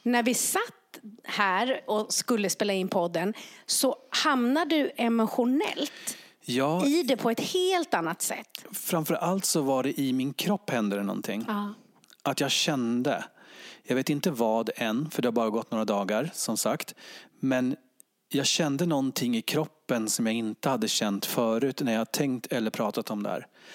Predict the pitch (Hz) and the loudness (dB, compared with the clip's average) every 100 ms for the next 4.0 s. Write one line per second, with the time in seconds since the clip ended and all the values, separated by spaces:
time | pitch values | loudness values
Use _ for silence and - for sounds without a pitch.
0 | - - - - 123 123 120 117 147 139 | -18 -18 -18 -6 -2 2 2 2 2 2
1 | 131 127 110 104 107 104 101 - _ _ | 0 0 0 2 2 2 0 -4 _ _
2 | _ _ _ _ _ _ _ 120 - - | _ _ _ _ _ _ _ -2 0 0
3 | 117 - 139 120 - - - 226 208 | 0 0 2 0 -2 -4 -2 -2 -2